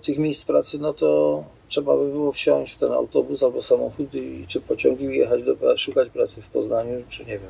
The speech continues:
w Gnieźnie, w Koninie. Miejsce pracy na miejscu to jest,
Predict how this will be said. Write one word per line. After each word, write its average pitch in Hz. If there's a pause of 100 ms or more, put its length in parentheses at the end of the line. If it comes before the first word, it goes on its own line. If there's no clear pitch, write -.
(100)
w -
Gnieźnie, 113
w -
Koninie. 113 (1160)
Miejsce 127
pracy 123
na 117
miejscu 123
to -
jest, -